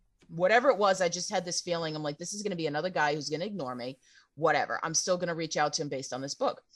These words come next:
And he got back to me and we went out. Our first date,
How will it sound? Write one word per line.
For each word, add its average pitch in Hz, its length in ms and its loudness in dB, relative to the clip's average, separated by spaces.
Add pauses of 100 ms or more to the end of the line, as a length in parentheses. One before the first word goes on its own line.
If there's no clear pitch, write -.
(420)
And 190 260 6
he 185 140 -2
got 202 180 4
back 196 280 4
to 202 120 -6
me 180 380 -2
and 170 160 -4
we 170 80 -2
went 165 220 2
out. 143 220 4 (460)
Our 247 160 8
first 349 460 -2
date, 190 320 2